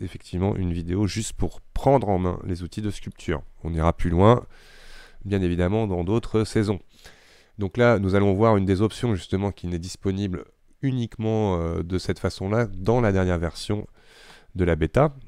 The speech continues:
notamment le remesh. Dans le remesh, vous allez pouvoir comme ça faire tout un tas de choses, notamment redéfinir la définition de votre maillage. Vous le retrouvez aussi dans le panneau remesh.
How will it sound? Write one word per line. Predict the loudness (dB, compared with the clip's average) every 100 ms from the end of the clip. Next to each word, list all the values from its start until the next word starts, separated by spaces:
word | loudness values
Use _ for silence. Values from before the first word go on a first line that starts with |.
| -14 -4
notamment | 0 2 4
le | 4
remesh. | 4 2 -2 -8 -10 -18 _ _ _ _ _ _
Dans | -6 -2
le |
remesh, | 0 0 -2 0
vous | 2
allez | 2
pouvoir | 0 -2 -2 0
comme | -4 -2
ça | -2 -2 -8 _ -20 -8
faire | -6 -6
tout | -4 -4
un |
tas | -2 -8
de |
choses, | -2 -2 -2 -4
notamment | -6 -2 0 0 -2 -6 -14 -10
redéfinir | -8 -4 4 6 6 4 0 -4 -2 0 2
la | 4 2 2
définition | -4 -10 -6 -4 -4 -4 -4
de | -2
votre | -2 -2
maillage. | 0 0 -2 -6 -12 -8
Vous | -4
le |
retrouvez | -4 -4 -2 0 -2 -2
aussi | -6 -4 -6 -6
dans | -4 -4
le | -4
panneau | -6 -6 -4 -4 _ _ -20 -20 _ -8
remesh. | -4 -4 -4 -8 -14